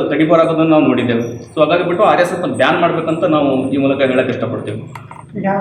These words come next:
Speaker 2: ಆರ್ ಎಸ್ ಎಸ್ ಬ್ಯಾನ್ ಅಂತ ತಾವು ಹೇಳ್ತೀರಿ. ಒಂದು ರೀತಿಯಿಂದ ಪ್ರಿಯಾಂಕಾ ಸಾಹೇಬ್ರ ಒಂದು ಸ್ಟೇಟ್ಮೆಂಟ್, ಈಗ ಸಚಿವರು ಒಂದು ಸ್ಟೇಟ್ಮೆಂಟ್ ಕೊಟ್ಟರು, ಆರ್ ಎಸ್ ಎಸ್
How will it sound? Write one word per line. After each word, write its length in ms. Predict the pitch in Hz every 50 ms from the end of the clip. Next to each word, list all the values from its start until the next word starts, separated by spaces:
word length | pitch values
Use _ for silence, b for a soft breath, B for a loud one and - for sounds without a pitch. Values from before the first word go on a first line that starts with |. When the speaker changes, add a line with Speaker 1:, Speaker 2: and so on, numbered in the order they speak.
| - - 190
Speaker 2:
ಆರ್ 100 | 202 220
ಎಸ್ 200 | 226 233 - 247
ಎಸ್ 300 | 233 - - 190 165 -
ಬ್ಯಾನ್ 240 | - 196 214 226
ಅಂತ 160 | 220 208 202 -
ತಾವು 320 | 226 226 220 208 208 202
ಹೇಳ್ತೀರಿ. 680 | 185 170 165 - 185 180 - - - - - B B B B B B 226
ಒಂದು 240 | 240 254 262 247
ರೀತಿಯಿಂದ 380 | 233 233 226 - 240 240 233 220 220 220
ಪ್ರಿಯಾಂಕಾ 360 | - - 226 277 294 294 285 269
ಸಾಹೇಬ್ರ 380 | 262 247 240 233 226 226 226 226 233
ಒಂದು 140 | 233 233 226
ಸ್ಟೇಟ್ಮೆಂಟ್, 600 | - 226 190 185 165 - 202 - - - - -
ಈಗ 240 | - - 190 - 202
ಸಚಿವರು 380 | 196 - 233 - 269 269 262
ಒಂದು 120 | 254 247 247
ಸ್ಟೇಟ್ಮೆಂಟ್ 400 | 247 202 185 185 202 214 208 -
ಕೊಟ್ಟರು, 380 | 190 180 180 180 185 - -
ಆರ್ 140 | 180 208 247
ಎಸ್ 160 | 262 254 -
ಎಸ್ 200 | 254 240 233 247